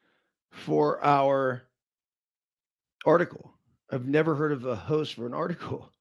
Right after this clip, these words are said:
The Angels hire Ron Washington as their new manager. The team announced Wednesday. The news comes after Washington came to Arizona to interview for the position on Tuesday night, according to multiple reports.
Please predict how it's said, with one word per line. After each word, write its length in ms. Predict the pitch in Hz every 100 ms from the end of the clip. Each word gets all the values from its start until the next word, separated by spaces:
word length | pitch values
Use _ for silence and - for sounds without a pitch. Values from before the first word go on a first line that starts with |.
| _ _ _ _ _ - - -
The 220 | - 226
Angels 360 | 240 311 285 247
hire 260 | 262 302
Ron 240 | 285 285 285
Washington 380 | 285 294 269 202
as 20 |
their 180 | 196 208
new 40 |
manager. 360 | 226 269 269 247
The 60 |
team 180 | 156 208
announced 260 | 196 180 143
Wednesday. 400 | 190 220 185 202
The 100 | 175
news 200 | 214 -
comes 240 | 202 180
after 160 | 190 175
Washington 400 | 180 196 190 156
came 180 | 190 185
to 60 |
Arizona 680 | 180 170 131 202 220 156 117 _ _ _ _ _ -
to 120 | 214
interview 360 | 208 247 240 254
for 140 | 226
the 60 | 190
position 380 | 160 220 -
on 120 | 196 175
Tuesday 340 | 214 208 185
night, 240 | 180 202
according 360 | 196 - 180 202
to 60 | 175
multiple 300 | 180 170 160
reports. 480 | 131 160 175 -